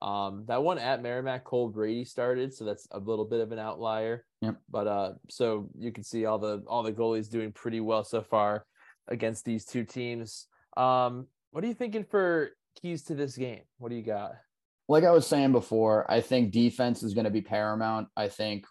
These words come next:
Speaker 2: we, we understand that regardless of who Merrimack has played this season, they've, they've shown a tendency to put up goals. You know, they, they know how to score, which seems a bit uncharacteristic because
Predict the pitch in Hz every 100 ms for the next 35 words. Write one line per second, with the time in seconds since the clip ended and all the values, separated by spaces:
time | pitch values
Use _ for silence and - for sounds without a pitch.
0 | _ - 110 110 - 110 139 160 151 123
1 | - 120 113 110 104 104 101 - 107 107
2 | 127 127 123 127 104 113 110 107 107 107
3 | 104 - - 107 104 104 - 117 117 117
4 | - _ _ _ _ 113 120 113 104 117
5 | 110 - 120 110 113 107 107 98 110 101
6 | - 104 98 - - - - _ 107 107
7 | 101 98 104 107 104 98 104 107 110 110
8 | 101 - 107 101 92 _ _ _ - 107
9 | - - - 107 110 113 123 120 123 143
10 | 139 123 123 135 139 104 98 104 101 101
11 | 101